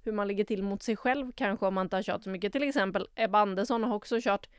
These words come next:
mycket med familjen. Det har varit lite familjeupplägg där med pappa som tränare, och så har hon sparrat då mot sin bror och sin pojkvän. Så att, eh, hon bara, "Ja, jag vet ju hur jag står mot dem, men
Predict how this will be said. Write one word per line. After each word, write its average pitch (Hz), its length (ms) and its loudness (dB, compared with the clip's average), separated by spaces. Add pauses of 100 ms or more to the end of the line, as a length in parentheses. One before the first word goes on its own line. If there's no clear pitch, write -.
(380)
mycket 208 260 2
med 214 300 10
familjen. 254 680 6
Det 208 60 6
har 208 60 8
varit 208 160 2
lite 220 240 -2
familjeupplägg 233 720 2
där 180 300 2
med 196 320 2
pappa 202 400 0
som 202 160 -2
tränare, 185 540 4 (480)
och 208 120 -4
så 247 60 4
har 208 40 6
hon 202 100 4
sparrat 190 360 2
då 202 80 0
mot 190 160 -2
sin 202 140 0
bror 190 240 2
och 202 180 0
sin 208 140 0
pojkvän. 269 560 8 (440)
Så - 140 0
att, - 280 -4
eh, 202 720 6
hon 226 140 2
bara, 220 160 6
"Ja, 240 140 8
jag 269 80 10
vet 262 200 8
ju 262 60 6
hur 269 60 10
jag 269 140 6
står 254 120 6
mot 220 160 2
dem, 254 240 6
men 220 320 10